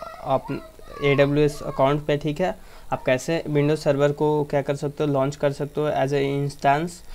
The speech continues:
और कैसे उसको एक्सेस ले सकते हो, ये सारी चीज़ें हम लोगों ने लाइव सेशन देखा था, ठीक है।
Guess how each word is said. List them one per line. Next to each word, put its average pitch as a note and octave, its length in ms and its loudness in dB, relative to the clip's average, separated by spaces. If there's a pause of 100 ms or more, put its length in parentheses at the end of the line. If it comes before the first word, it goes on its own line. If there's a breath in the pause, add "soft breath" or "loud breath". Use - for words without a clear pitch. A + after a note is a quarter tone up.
(180 loud breath)
और B2+ 200 4
कैसे C#3+ 300 0
उसको D3+ 220 -4 (140)
एक्सेस D3+ 400 -2
ले D3+ 120 2
सकते D3+ 240 -2
हो, - 20 4
ये D#3+ 60 4
सारी D#3+ 300 2
चीज़ें D#3+ 240 0
हम D3 240 0
लोगों D3 200 0
ने F#3 120 -4 (680 loud breath)
लाइव D3 260 6
सेशन D3 340 -2
देखा C3 240 0
था, C#3 160 -2
ठीक E3+ 240 -2
है। C#3 280 -4